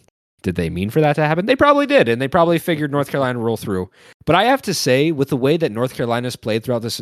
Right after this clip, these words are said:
entire tournament, including knocking out U C L A, um, beating Baylor the way they did, um, and what was, that was still, I will say, the, I don't know if you watched that game, but North Carolina Baylor was the best game of the tournament by far.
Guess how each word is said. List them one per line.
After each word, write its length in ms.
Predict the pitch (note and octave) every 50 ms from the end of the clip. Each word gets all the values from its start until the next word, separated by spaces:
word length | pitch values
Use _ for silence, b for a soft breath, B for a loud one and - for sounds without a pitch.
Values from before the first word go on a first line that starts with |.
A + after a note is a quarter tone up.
| - _
entire 320 | - - - G#2+ G#2+ G#2
tournament, 340 | - - A2+ G#2+ A2+ A#2 A2+
including 360 | F2+ G2+ - B2+ A2+ G#2+ G#2+
knocking 340 | F#2+ G2+ G2+ G2+ - A2+ G2
out 160 | G#2 G2+ D2
U 80 | F2 G2
C 160 | - - G#2
L 140 | F2+ E2 E2+
A, 140 | F2 F2+ G2 G2+ _ b b b b b b _ _ _
um, 460 | - F#2 F#2 F2+ E2+ D#2+ D#2 D2 F2+ G2 _ _ _ _ _ _ _ _ _ _ _ _ _ _ _ _ _ _ _ _ _ _ _ _ _ _ _ _ _ _ _ _ - A#2 G#2+
beating 360 | A2+ D#3+ F#3 F#3+ F#3+ F3 D3+
Baylor 460 | A#2 A#2+ A#2 B2+ C3+ D3+ D#3 E3 E3 D3+ - -
the 100 | D3 D3+
way 140 | D#3+ D#3+
they 160 | E3 E3+ E3+ D#3
did, 380 | D3+ E3+ E3 E3 E3 D#3+ D3+ _ _ -
um, 280 | - G#2 G#2+ G2 F#2 A2+ -
and 160 | C#3 C#3 C#3
what 220 | C3+ F3 F#3 - -
was, 280 | D#3+ D#3+ D3 - - A#2 A2 _ -
that 200 | G#3+ F#3+ F3 D#3
was 220 | G3 E3 - - - -
still, 560 | - - - - - E3 D#3+ C3+ A2 E2 - _ - -
I 140 | - C#3+
will 200 | C#3+ B2 B2+ A#2+
say, 280 | - - - C3+ A#2 G#2+
the, 260 | G#2 - A#2+ A2+ A2 -
I 80 | - C3+
don't 100 | D3+ D3
know 100 | C#3+ C3+
if 80 | B2 C3+
you 100 | C#3 B2
watched 220 | B2 A#2+ - -
that 100 | C3+ -
game, 160 | - A#2+ A#2
but 180 | G2 G#2 - _ B B B B B _ -
North 240 | B2 D#3 F3+ F#3 -
Carolina 320 | - F#3 E3 D#3 D3+ C#3+
Baylor 280 | B2 - B2 A#2+ A#2+ A2+
was 300 | A#2 A#2 G#2+ G2+ F#2 F2+
the 180 | A2+ C3+ C#3+ C#3
best 300 | A2 B2 A2+ G#2+ - -
game 180 | G#2+ G2 F#2+
of 80 | F#2+ F#2
the 80 | F2+ F2
tournament 360 | - F#2 E2+ D#2 D2 - _ _ -
by 220 | G#2 G#2 F#2+ F2+
far. 340 | - - - E2 C#2 - -